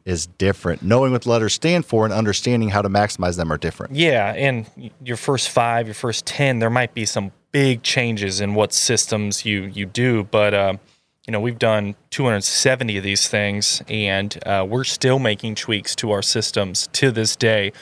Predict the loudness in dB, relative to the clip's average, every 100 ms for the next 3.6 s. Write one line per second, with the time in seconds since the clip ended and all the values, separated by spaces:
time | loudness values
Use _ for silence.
0 | -16 -4 -2 -2 -2 -2 -2 -2 -2 -4
1 | -6 _ _ _ _ -8 -2 -2 -2 0
2 | 0 -2 -4 0 2 2 0 0 -2 -2
3 | -2 -2 -6 -10 -8 -8